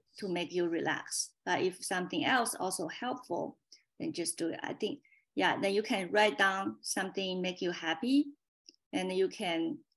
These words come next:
say it out to yourself or find someone, talk to them, right?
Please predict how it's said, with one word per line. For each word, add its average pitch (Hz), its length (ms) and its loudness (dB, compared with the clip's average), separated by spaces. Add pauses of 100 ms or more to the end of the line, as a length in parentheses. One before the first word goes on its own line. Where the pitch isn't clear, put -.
(800)
say - 280 4
it 214 80 6
out 196 280 4
to 208 100 -2
yourself 240 600 0 (600)
or 175 180 0
find 202 280 2
someone, 196 460 -2
talk 185 240 -2
to 247 100 -6
them, 302 360 6 (380)
right? 185 340 0